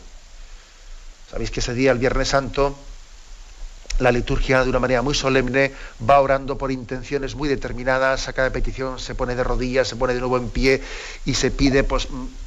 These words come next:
pues, por los no creyentes, por los que, eh, no han conocido a Jesucristo, por los que perdieron la fe, eh, y de una manera muy solemne se hace ese día la, la oración de, de petición. Pero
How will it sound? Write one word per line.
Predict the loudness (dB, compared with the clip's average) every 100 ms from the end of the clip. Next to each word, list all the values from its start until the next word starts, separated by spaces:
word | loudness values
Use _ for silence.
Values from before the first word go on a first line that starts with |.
| -14 -14
pues, | -14 -6
por | -2 0
los | 0
no | 0
creyentes, | 0 2 2 2 2 2 2 2 -2 -12 -18 -18 -18 -18 -12
por | -2 2 2
los | 2
que, | 2 6 8 6 6 0
eh, | -2
no | 0
han | 0
conocido | 0 -4 -2 -2
a | -2
Jesucristo, | -2 -6 -4 -4 -4 -2 0 2 0 -2
por | -2
los | 0
que | 0
perdieron | 2 2 2 2
la | 0
fe, | 2 4 4 4 -2 -16 -16 -16 -10
eh, | -8 -8 -8 -10 -8 -4
y | 0
de |
una | 2
manera | 2 2
muy | 2 0
solemne | 2 4 4 2
se | 0 0
hace | 0 0 -2 -6 -18 -14 -14 -12 -6
ese | -2 0
día | 4 6 6
la, | 4 0
la | -2
oración | -2 -2 -2 0
de, | 0
de | 0 -4
petición. | -2 0 0 -2 -4 0
Pero | 0 0